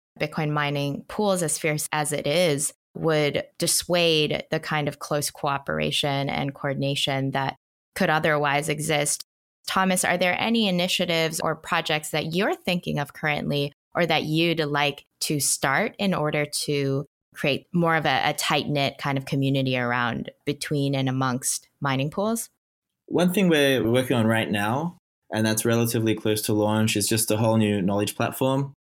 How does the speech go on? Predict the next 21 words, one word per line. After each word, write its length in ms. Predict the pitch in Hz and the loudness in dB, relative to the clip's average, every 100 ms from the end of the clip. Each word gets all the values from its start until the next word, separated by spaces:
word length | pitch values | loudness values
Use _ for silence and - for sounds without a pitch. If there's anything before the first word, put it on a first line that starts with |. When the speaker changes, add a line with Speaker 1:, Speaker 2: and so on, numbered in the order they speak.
| _ _ _ _ _ - | _ _ _ _ _ 0
Speaker 2:
We 560 | 120 113 113 107 - _ _ - | 4 6 4 2 -2 _ _ -8
feel 320 | - 139 143 | 2 6 6
that 440 | 135 120 113 110 - - - _ _ _ | 6 4 2 2 -2 -4 -4 _ _ _
mining 880 | 113 113 117 120 120 120 120 117 120 - | 2 4 4 4 6 6 4 2 -2 -2
is 180 | 113 | 0
such 180 | - 127 | 0 2
a 60 | 123 | 4
mysterious 880 | 113 110 - 123 123 120 113 113 - _ | 4 2 2 4 4 4 2 0 -6 _
aspect 540 | 110 117 - 117 120 110 | -2 -2 0 0 0 2
of, 220 | 107 107 | 4 4
of 220 | 104 101 | 2 0
the 60 | 104 | 0
Bitcoin 480 | 110 107 120 110 101 | 0 0 0 0 2
world, 440 | 104 104 117 131 - _ _ _ | 2 4 2 0 -8 _ _ _
yet 220 | 110 110 - | 0 2 2
such 300 | 127 120 110 | 0 2 0
a 100 | 107 | 0
pivotal 520 | - 127 120 117 113 | 0 2 2 2 2
and 100 | 107 | 2
important 420 | 101 107 107 95 | 0 0 0 0
part. 380 | 107 117 156 | 0 0 -2